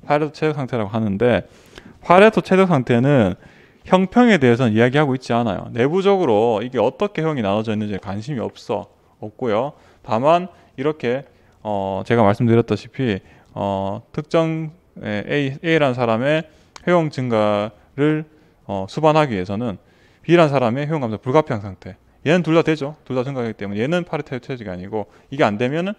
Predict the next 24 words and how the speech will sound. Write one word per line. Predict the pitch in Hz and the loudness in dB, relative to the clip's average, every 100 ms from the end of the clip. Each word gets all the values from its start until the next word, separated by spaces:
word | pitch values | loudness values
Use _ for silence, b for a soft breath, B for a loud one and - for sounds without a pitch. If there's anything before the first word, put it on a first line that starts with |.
| b b b | b b b
파레토 | - 135 139 | 2 4 4
최적이 | - 120 | 2 -2
되는 | 95 92 92 | -2 -6 -8
거죠. | 87 92 101 _ _ | -10 -14 -18 _ _
그래서 | 101 98 131 131 135 b b - | -10 -8 -4 -4 -6 b b -6
형평에 | 170 170 240 233 | -4 2 4 4
대해서는 | 127 104 104 113 95 101 | 2 0 0 -4 -6 -8
예, | 104 107 | -12 -10
전혀 | - 131 | -6 -2
이야기하고 | 113 131 143 143 | 0 -2 -4 -8
있지 | 127 - | -10 -12
않아요. | 120 95 104 147 _ _ _ _ _ _ _ _ _ _ _ - - - | -10 -10 -10 -14 _ _ _ _ _ _ _ _ _ _ _ -20 -18 -10
그래서 | 113 135 139 135 B B B B B B B - | -2 2 2 0 B B B B B B B -6
이 | 127 123 120 _ _ _ _ _ - | -2 -2 -6 _ _ _ _ _ 4
효율성, | 233 247 190 127 104 95 - _ _ _ - | 6 8 8 6 6 2 -6 _ _ _ 2
자원 | 131 160 160 | 6 8 8
효율성이지만 | 185 190 - 117 98 98 107 139 151 165 b - | 8 6 6 4 4 2 4 4 4 -2 b -2
분배 | 120 120 151 151 156 160 b b | 2 4 6 6 4 -2 b b
형평성은, | - 175 165 202 190 185 175 214 - b b | 0 2 4 4 4 2 2 0 -4 b b
어, | - | -6
전혀 | 92 101 101 | -2 2 2
언급 | 139 131 | 2 0
못하고 | 95 95 123 92 | -2 0 -2 -2
있죠. | - - | -6 -12